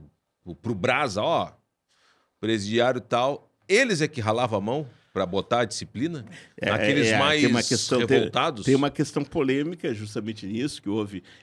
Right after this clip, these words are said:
Speaker 2: entre um major, que depois veio falar com a gente, depois que a gente fez o primeiro, o, foi o curta-metragem, O Poder Entre as Grades, que antecedeu o Central, né? Porque o, o, um teólogo da, da,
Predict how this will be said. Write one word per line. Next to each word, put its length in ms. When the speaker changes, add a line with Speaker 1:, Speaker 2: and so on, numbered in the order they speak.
Speaker 2:
entre 280
um 40
major, 680
que 120
depois 400
veio 260
falar 280
com 100
a 60
gente, 340
depois 300
que 80
a 40
gente 240
fez 240
o 60
primeiro, 680
o, 340
foi 160
o 40
curta-metragem, 800
O 40
Poder 300
Entre 180
as 100
Grades, 420
que 80
antecedeu 440
o 40
Central, 460
né? 140
Porque 380
o, 420
o, 200
um 60
teólogo 680
da, 140
da, 200